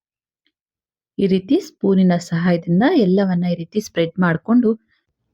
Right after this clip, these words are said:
ಇದನ್ನ ಈಗ ಒಂದು ಗಂಟೆ ಕಾಲ ತಣ್ಣಗಾಗ್ಲಿಕ್ಕೆ ಬಿಡ್ಬೇಕಾಗುತ್ತೆ. ನಾನಿಲ್ಲಿ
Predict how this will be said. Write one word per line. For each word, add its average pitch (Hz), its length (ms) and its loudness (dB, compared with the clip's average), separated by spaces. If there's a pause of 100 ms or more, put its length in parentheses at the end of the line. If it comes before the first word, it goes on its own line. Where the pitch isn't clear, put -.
(880)
ಇದನ್ನ 302 400 4
ಈಗ 190 220 2 (120)
ಒಂದು 196 300 0
ಗಂಟೆ 202 320 -2
ಕಾಲ 180 300 -4 (480)
ತಣ್ಣಗಾಗ್ಲಿಕ್ಕೆ 196 720 0
ಬಿಡ್ಬೇಕಾಗುತ್ತೆ. 170 840 -2 (1500)
ನಾನಿಲ್ಲಿ 202 640 0